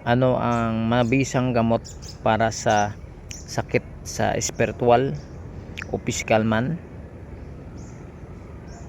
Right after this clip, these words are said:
Ito po ang ibabahagi ko lang sa inyo ng konti. Maikli lang po ito.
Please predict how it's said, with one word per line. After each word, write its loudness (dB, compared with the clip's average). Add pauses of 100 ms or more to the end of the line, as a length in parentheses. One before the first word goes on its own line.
(300)
Ito -4
po 8
ang 2
ibabahagi 4
ko -2
lang 2
sa -2
inyo 0
ng 0
konti. -2 (260)
Maikli 2
lang 2
po 2
ito. -2